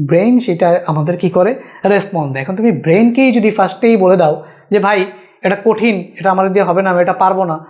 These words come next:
তাহলে তোমাকে ব্রেইনও সেইভাবে রেসপন্স করবে, যার কারণে তোমাদের পড়াটা কঠিনই লাগবে আর পড়াটা ধরতেই মন চাইবে না, ঠিক আছে? তো একটা, এটার থেকে বাঁচার উপায় কি? কোনো পড়া অনেক কঠিনভাবে চিন্তাই করা যাবে না,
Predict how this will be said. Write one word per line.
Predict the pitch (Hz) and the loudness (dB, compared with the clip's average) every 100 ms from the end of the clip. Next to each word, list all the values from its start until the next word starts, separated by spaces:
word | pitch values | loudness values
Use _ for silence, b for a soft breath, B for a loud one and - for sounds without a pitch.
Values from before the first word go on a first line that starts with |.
| B | B
তাহলে | - 202 | -2 0
তোমাকে | 233 240 247 | 0 0 0
ব্রেইনও | 185 220 247 | 2 2 2
সেইভাবে | 247 226 233 240 | 0 2 2 2
রেসপন্স | 247 240 - 208 196 | 0 -2 -4 -4 -2
করবে, | 185 156 196 B B - | -4 -2 -4 B B -2
যার | 214 | 0
কারণে | 226 226 226 | 2 0 0
তোমাদের | 214 196 214 | -2 -4 -2
পড়াটা | 196 180 196 202 | -2 -2 -2 -4
কঠিনই | 196 220 226 | -2 0 2
লাগবে | 226 208 | 0 0
আর | 202 165 165 | -4 -4 -4
পড়াটা | 170 180 | -4 -4
ধরতেই | 147 165 - 262 240 | -2 -2 0 0 0
মন | 165 | -2
চাইবে | 143 143 123 | -4 -6 -8
না, | 117 B B - | -14 B B 0
ঠিক | 233 | 0
আছে? | - 156 B B - | 0 -4 B B -6
তো | 240 - - | -6 -6 -6
একটা, | 240 240 - 277 | -6 -4 -2 0
এটার | 202 - 254 | 0 2 0
থেকে | 254 262 | 0 0
বাঁচার | 208 - 220 | 0 0 -2
উপায় | 190 175 | -2 -4
কি? | 151 147 | -4 -8
কোনো | - 220 233 | -4 -2 0
পড়া | 180 175 185 175 - B - | 2 2 2 0 -6 B -4
অনেক | 208 220 240 | -4 -2 -6
কঠিনভাবে | 247 262 240 214 | 0 2 4 2
চিন্তাই | 208 247 233 220 208 | 0 -2 0 2 2
করা | 180 151 | 2 -2
যাবে | 139 123 | -6 -10
না, | 120 | -12